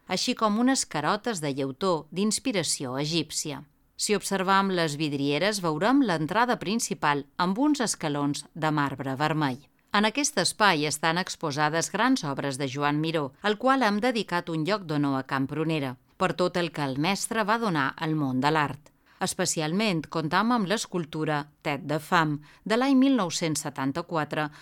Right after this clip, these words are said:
cortesia de la Successió Miró, entitat formada pels hereus de l'artista. El seu valor artístic és incalculable, així com la seva tècnica i onirisme intrínsecs, tan característics de la seva obra.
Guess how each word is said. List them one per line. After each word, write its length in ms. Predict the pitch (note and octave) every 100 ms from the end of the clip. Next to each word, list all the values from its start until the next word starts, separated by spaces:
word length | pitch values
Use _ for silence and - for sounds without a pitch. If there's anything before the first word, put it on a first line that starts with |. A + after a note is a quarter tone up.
| -
cortesia 600 | - C#4 C#4 F#3 E3 E3
de 100 | D#3 C#3+
la 80 |
Successió 680 | C3+ - F#3 - D#3 - C#3+
Miró, 380 | D3 E3 D#3+ C3+ -
entitat 520 | F3 E3 E3 E3 E3+
formada 540 | - A3+ G#3 D3+ D3 D3+
pels 240 | B3+ B3+
hereus 320 | F3 D3 C#3
de 120 | B2 C#3
l'artista. 640 | C#3+ D3 D3+ - - C3 C3 _ -
El 160 | G#3+
seu 200 | - D#4
valor 300 | A#3+ G3+ G#3+
artístic 640 | E3 D#3 G3+ F#3+ - G#3+ - -
és 200 | F3 C#3
incalculable, 920 | C#3 C3+ C#3 C3+ E3+ D3+ C3 C3 B2 - _
així 360 | E3+ D#3 - A#3+
com 240 | - G3
la 100 | D3+
seva 300 | C#3 - D#3+
tècnica 640 | C#3+ G3 G#3+ F3+ D3 C3+ -
i 120 | F#3
onirisme 560 | A#3+ C4 D3+ C#3 C#3+ C3
intrínsecs, 800 | D3 D#3 E3 D3+ C#3 C3 B2+ - -
tan 200 | - A#3
característics 880 | G3+ F#3 B3 E3 D3 C3 - C#3+ C#3
de 120 | D#3
la 100 | C#3+
seva 420 | C3 D#3 C3 D3 D3+
obra. 240 | C3+ B2+